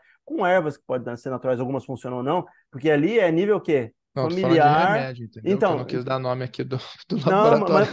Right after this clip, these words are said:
Speaker 1: mas, mas você tem razão, mas o que eu quero dizer, assim: indicações que são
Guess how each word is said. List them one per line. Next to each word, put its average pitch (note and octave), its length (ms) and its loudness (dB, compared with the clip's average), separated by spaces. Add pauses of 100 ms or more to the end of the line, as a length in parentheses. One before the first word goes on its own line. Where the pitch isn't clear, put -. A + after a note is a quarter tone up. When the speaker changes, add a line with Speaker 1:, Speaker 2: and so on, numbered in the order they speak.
Speaker 1:
mas, F3+ 260 -4
mas F3 140 0
você F#3+ 80 0
tem G3+ 120 0
razão, G#3+ 360 4
mas E3 160 0
o E3+ 40 0
que A3+ 60 0
eu G#3+ 80 2
quero G3+ 160 0
dizer, E3 140 -4
assim: C#3+ 280 -4
indicações D#3+ 540 -2
que D#3 100 -16
são C#3+ 240 -4